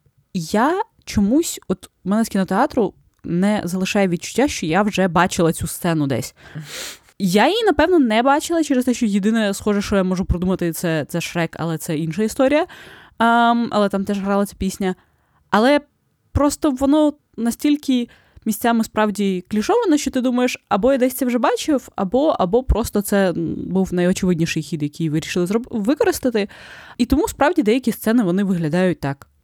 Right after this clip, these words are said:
доволі, доволі передбачувано і очікувано. І все ж, це приємне, веселе, динамічне кіно.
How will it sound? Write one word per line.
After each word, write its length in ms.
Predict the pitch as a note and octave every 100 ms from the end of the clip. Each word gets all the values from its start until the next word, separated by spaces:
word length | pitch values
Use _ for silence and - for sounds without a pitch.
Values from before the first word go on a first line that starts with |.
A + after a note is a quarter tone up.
| -
доволі, 400 | D#3 F#3+ G#3 E3
доволі 280 | E3 F#3 F#3+
передбачувано 880 | - E3 D3 G3 C4 C4 A3 F#3+ E3
і 240 | E3+ E3+
очікувано. 600 | E3 - - - - - - - - - _ _ -
І 80 |
все 320 | F4+ - A4 B4
ж, 200 | - - -
це 240 | - C4 - _ _ _
приємне, 540 | - A3+ C#3+ E3+ A#3+ G3+
веселе, 600 | E3+ F3 E3+ F#3 F3 D3+
динамічне 560 | D#3+ D#3+ D#3+ - F3
кіно. 380 | - D#3+ E3+ B3+